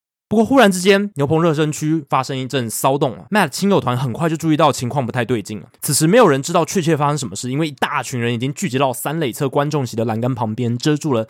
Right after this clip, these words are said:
后面的视线。Matt 的母亲 Linda 要 Matt 的哥哥 Eagle 去栏杆旁边看一下究竟发生了什么事。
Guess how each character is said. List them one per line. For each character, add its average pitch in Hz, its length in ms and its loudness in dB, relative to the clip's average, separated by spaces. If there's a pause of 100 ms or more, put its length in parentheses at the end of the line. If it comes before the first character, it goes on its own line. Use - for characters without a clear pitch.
后 - 100 -4
面 139 120 -4
的 117 80 -4
视 - 240 -2
线。 127 260 -2 (360)
Matt 226 180 6
的 156 60 4
母 127 220 0
亲 165 240 -2
Linda 190 400 4
要 165 160 2
Matt 160 240 4
的 127 100 -2
哥 139 200 -2
哥 139 120 0
Eagle 156 380 0
去 123 300 -2
栏 113 200 -2
杆 135 140 2
旁 123 160 -2
边 120 140 -2
看 220 200 -2
一 147 60 0
下 143 160 0
究 160 100 -6
竟 135 160 -2
发 127 140 0
生 135 100 -8
了 123 80 -2
什 - 140 -10
么 - 60 -16
事。 117 260 -4